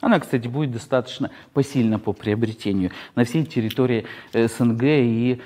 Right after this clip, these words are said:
Европы. Ну, в Европу будет дороже отправка, а по, м, России и С Н Г будет, м,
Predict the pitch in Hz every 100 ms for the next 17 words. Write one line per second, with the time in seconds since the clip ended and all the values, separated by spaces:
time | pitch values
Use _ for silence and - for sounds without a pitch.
0 | - - 123 120 127 131 110 - 110 -
1 | _ - 135 135 127 135 - 117 120 110
2 | 123 160 180 123 110 - 104 - - 104
3 | 101 110 104 101 - - - 113 107 110
4 | 117 117 117 110 110 104 117 110 117 135
5 | 107 104 101 90 - - 60 67